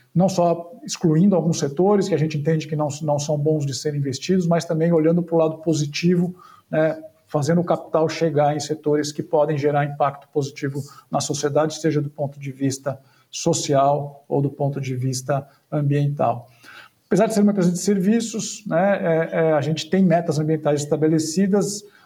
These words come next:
A boa notícia é que nós abatemos todas essas metas. A gente tinha a, o dois mil e vinte e três como, como alvo, mas dado a pandemia,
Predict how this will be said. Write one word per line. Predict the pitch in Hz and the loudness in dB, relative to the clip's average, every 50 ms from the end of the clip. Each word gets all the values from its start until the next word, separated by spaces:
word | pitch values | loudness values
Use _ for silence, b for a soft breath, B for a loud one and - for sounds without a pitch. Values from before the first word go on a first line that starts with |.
| B B B | B B B
A | 185 160 | -2 2
boa | 165 202 202 | 2 2 4
notícia | 196 190 190 202 214 202 - 202 | 2 2 2 2 0 0 0 0
é | |
que | 202 190 | 2 2
nós | 196 190 165 | 2 4 2
abatemos | - - - 285 - 190 202 180 - | 2 2 0 0 2 2 2 2 0
todas | - 214 220 214 208 | 0 0 2 2 2
essas | 214 202 - 185 165 156 | 2 2 0 0 0 0
metas. | 165 170 190 202 208 208 160 156 | 0 0 0 0 -2 -4 -4 -4
A | 156 | -2
gente | 156 165 170 - - - | -2 -2 -2 -4 -6 -10
tinha | - 180 185 185 180 | -4 -2 0 2 2
a, | 165 156 160 165 165 | 2 2 0 0 -2
o | 170 165 160 165 160 | -2 -2 -6 -4 -2
dois | 151 160 156 143 | 0 2 2 2
mil | 156 165 | 2 2
e | 170 156 | 2 2
vinte | 160 165 165 - | 2 0 0 -2
e | - | 0
três | 165 156 170 175 170 | 2 2 4 2 2
como, | - - 165 156 156 151 151 - - | 0 -2 -2 0 0 -2 -2 -4 -6
como | 160 156 151 151 143 | -4 -2 2 2 4
alvo, | 147 160 180 196 190 180 208 202 - b b b b b b b b - | 4 4 4 4 2 0 -2 -4 -4 b b b b b b b b -2
mas | 156 156 160 139 143 | 0 0 0 0 0
dado | 147 147 170 160 175 180 170 175 | 0 2 2 2 2 2 2 2
a | 160 | 2
pandemia, | - - 175 170 165 156 156 147 143 147 156 180 185 190 175 156 - | 2 2 0 2 2 2 2 2 2 2 2 4 4 2 2 0 -4